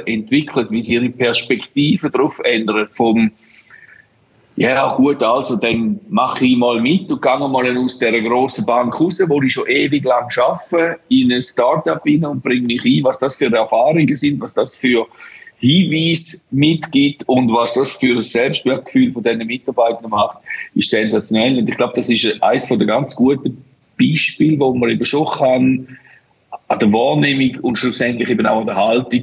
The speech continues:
vis-à-vis für die Arbeitsmarktfähigkeit schaffen. Und alles das, was wir aufdrucken, sei es vom,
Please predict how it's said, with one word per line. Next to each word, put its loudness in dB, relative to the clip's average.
vis-à-vis 0
für -8
die 0
Arbeitsmarktfähigkeit -2
schaffen. -2
Und -2
alles 2
das, 0
was 0
wir 4
aufdrucken, 0
sei 0
es -8
vom, 0